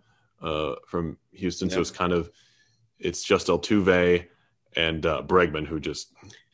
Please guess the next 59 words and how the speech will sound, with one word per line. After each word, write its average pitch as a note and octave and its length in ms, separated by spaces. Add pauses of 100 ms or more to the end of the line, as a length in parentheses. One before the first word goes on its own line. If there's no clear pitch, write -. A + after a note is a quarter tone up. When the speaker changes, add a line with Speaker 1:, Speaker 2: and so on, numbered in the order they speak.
(200)
Speaker 2:
Well, B2+ 260
and C3 200
keep C#3 200
an B2 80
eye A#2 120
out A2 120
for A#2 80
Kyle G#2+ 280
Tucker. F2 400 (1000)
Speaker 1:
Right, A#2 220
but A2+ 80
that's A2 160
a A#2+ 40
lefty A#2 220
Speaker 2:
No, C3+ 200
Speaker 1:
lefty. D3+ 120
Speaker 2:
oh, D#3 120
yeah, D#3+ 100
yeah, D3 140
Speaker 1:
Uh, - 20
Speaker 2:
yeah, C3+ 120
Speaker 1:
he B2+ 100
Speaker 2:
yeah, A#2+ 40 (100)
Speaker 1:
should, A2 80
Speaker 2:
right, A#2+ 120
right, A#2 120
right. A#2 200
Speaker 1:
he D3+ 80
Speaker 2:
I - 20
Speaker 1:
should - 140
Speaker 2:
see. C#3+ 40
Speaker 1:
have C3 140
an B2 60
Speaker 2:
Yeah, A#2 60
yeah, G2+ 40
Speaker 1:
advantage A2+ 360
Speaker 2:
yeah, F2 60
Speaker 1:
with, F2 220
Speaker 2:
right, - 0
Speaker 1:
right? A2 180
Speaker 2:
right, F2 100
Speaker 1:
I'm - 60
Speaker 2:
right, F#2+ 160
Speaker 1:
talking A#2 180
Speaker 2:
right, G#2 60 (120)
Speaker 1:
about - 60
Speaker 2:
right. D#2+ 80
Speaker 1:
the F#2+ 80
few B2+ 300
Speaker 2:
Yeah, A2 80
yeah. A2 40
Speaker 1:
righties G#2+ 320
left G2 280
on F2 180
that, E2 300
on D2 60
that D#2 260
Astros F2 460
team. G2+ 340